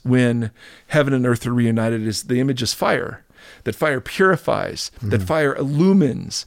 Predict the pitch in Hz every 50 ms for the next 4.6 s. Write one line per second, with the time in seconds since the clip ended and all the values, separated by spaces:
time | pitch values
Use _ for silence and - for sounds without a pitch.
0 | - - 107 - 117 120 151 147 135 120 110 117 117 120 120 135 156 165 175 165
1 | 139 - - - - - 117 120 127 151 160 165 139 110 - - - - - -
2 | 180 196 196 165 127 - - - - 123 110 - - - 151 151 151 143 135 131
3 | 113 127 123 - - 123 117 110 - 143 139 127 117 - - - - - 160 151
4 | 151 147 - - 127 101 92 - - - -